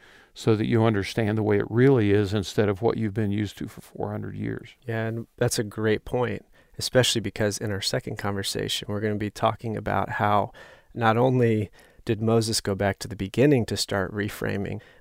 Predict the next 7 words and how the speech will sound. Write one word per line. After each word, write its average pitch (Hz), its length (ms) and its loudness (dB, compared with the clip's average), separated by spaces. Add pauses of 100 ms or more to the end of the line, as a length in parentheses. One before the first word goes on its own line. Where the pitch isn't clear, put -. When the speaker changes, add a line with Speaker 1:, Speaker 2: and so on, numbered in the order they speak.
Speaker 2:
but 107 160 0
even 127 360 4
the 107 80 0
very 110 260 4
plagues 147 500 2
themselves - 840 -2 (120)
Speaker 1:
Yeah. 95 160 -4